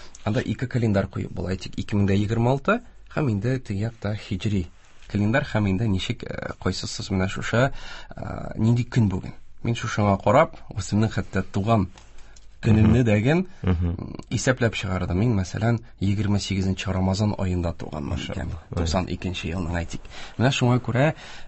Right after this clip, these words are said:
Speaker 1: м, хиҗри календарь, ә, безнең бүген гамәлгә кереп бара, әлхәмдүлилләһ, шулай бит инде. Без инде, әлбәттә, бөтенесен белергә тиеш. Без
Speaker 2: Мгм.
Speaker 1: кеше бит инде ул күп кырлы. Без бүген генә ничәптер менә, ә, шундый хәлгә төштек. Без телефонга текәләбез дәген, үзебезгә файдалы булмаган ниндидер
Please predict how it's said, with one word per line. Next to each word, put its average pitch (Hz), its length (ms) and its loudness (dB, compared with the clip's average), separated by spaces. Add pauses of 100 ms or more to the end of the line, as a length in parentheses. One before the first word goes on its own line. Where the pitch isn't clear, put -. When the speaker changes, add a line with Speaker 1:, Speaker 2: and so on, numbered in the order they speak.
(100)
Speaker 1:
м, - 260 -10 (140)
хиҗри 117 440 0
календарь, 117 420 0 (240)
ә, 98 200 0
безнең 95 300 2
бүген 90 240 0
гамәлгә 95 460 2 (160)
кереп 95 180 0
бара, 101 340 0
әлхәмдүлилләһ, 151 460 -2
шулай 123 280 0
бит 110 180 -4
инде. 92 160 0
Без 120 160 0
инде, 135 160 4
әлбәттә, 107 360 0
бөтенесен 113 460 -2
белергә 92 340 -2
тиеш. - 360 -14
Без 87 220 2
Speaker 2:
Мгм. 85 120 0
Speaker 1:
кеше - 240 0
бит 131 200 0
инде 117 160 2
ул 123 200 4 (320)
күп - 240 0
кырлы. 113 320 2
Без 113 180 0
бүген 117 320 2
генә 117 220 4
ничәптер 98 400 0
менә, 98 320 2 (500)
ә, - 720 -10
шундый 101 340 0
хәлгә 101 340 0
төштек. - 320 -2
Без 101 160 -2
телефонга 95 440 2
текәләбез 104 560 2
дәген, 98 300 2
үзебезгә 92 480 0
файдалы 104 500 4
булмаган 104 520 2
ниндидер 101 420 2